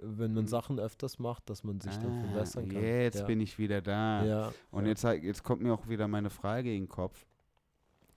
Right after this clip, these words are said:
Speaker 2: Ähm, du sagst, du machst Musik selber, ja, also du nimmst selber auf
Speaker 1: Ja.
Speaker 2: und spielst deine eigenen Dinge dazu ein.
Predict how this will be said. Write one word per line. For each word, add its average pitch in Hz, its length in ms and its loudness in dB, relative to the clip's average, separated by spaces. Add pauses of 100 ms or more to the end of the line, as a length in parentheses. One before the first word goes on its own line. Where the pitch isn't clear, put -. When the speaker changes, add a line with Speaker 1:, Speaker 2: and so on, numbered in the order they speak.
(180)
Speaker 2:
Ähm, 95 800 0 (1000)
du 107 100 0
sagst, 117 380 6
du 123 40 2
machst 113 540 4 (320)
Musik 113 680 6
selber, 147 680 6 (300)
ja, 120 240 2
also 107 180 0
du 104 80 -6
nimmst 101 280 -4
selber 98 340 0
auf 135 380 6
Speaker 1:
Ja. 110 160 2
Speaker 2:
und 92 320 -6
spielst - 400 -4
deine 104 200 2
eigenen 104 340 0
Dinge 131 240 2
dazu 127 360 0
ein. 127 480 2